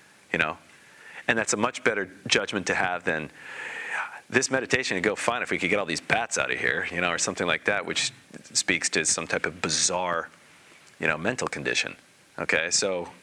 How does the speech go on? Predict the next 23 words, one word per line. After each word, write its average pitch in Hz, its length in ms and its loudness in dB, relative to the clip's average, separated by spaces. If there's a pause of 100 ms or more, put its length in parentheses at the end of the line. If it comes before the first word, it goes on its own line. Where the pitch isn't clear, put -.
so - 180 4
you've 90 280 -8
got - 160 2
that 110 160 0
going 87 180 -2
for 82 240 2
you. 73 140 2
<laughs> - 460 0 (800)
But - 140 2
the 104 80 2
cool 139 300 0
thing 92 220 -2
here 85 260 2
is 82 420 0 (160)
that 95 200 2
as 95 200 0
we 98 360 2 (840)
recognize 113 640 0
the 104 80 2
mind 101 440 -4
just - 160 2
starting 95 320 -2
to 92 200 0